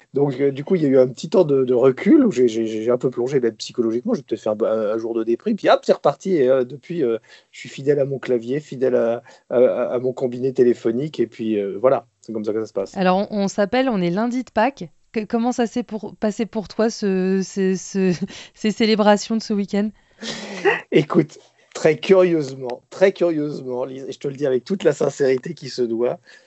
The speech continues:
Speaker 1: ça m'a fait penser à la nécessité de Noël. Je m'explique. Euh, le, le, le, nous, en, en, en bonne théologie chrétienne, enfin, on pense que la, la manifestation de Dieu de, de, de, se, se, se, se passe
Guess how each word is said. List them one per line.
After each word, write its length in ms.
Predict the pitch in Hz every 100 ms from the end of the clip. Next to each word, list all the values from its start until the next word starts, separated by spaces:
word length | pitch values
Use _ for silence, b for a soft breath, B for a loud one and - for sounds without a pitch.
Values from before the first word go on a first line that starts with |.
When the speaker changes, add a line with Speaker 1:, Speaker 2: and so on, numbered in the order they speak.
| b b _ _ _
Speaker 1:
ça 200 | - 131
m'a 140 | 131
fait 140 | - 131
penser 440 | 135 127 - 160 -
à 80 |
la 120 | 113 117
nécessité 640 | 135 - 131 - 120 127
de 60 |
Noël. 320 | 120 110 98 -
Je 160 | - 139
m'explique. 540 | 151 - - 104 - _ _ _ _ - B B B B B _ 123
Euh, 1040 | 127 117 113 110 107 107 98 95 73 55 50 - - 87
le, 240 | 123 117
le, 180 | 127 131
le, 200 | 127 123 123 117
nous, 220 | 127 151
en, 60 | 127
en, 1040 | 107 98 92 107 104 98 92 92 64 - 107
en 40 |
bonne 240 | 101 123 120
théologie 420 | 120 117 113 113
chrétienne, 440 | - 101 - 143
enfin, 220 | 117 - 107
on 80 |
pense 240 | 101 127 -
que 100 | 113
la, 220 | 101 101
la 140 | 107 104
manifestation 680 | 120 127 117 117 110 117
de 140 | 107 101
Dieu 320 | 101 131 127
de, 160 | 101
de, 120 | 95 95
de, 140 | -
se, 180 | - -
se, 200 | - 104
se, 180 | - 104
se 160 | -
passe 420 | 104 120 139 -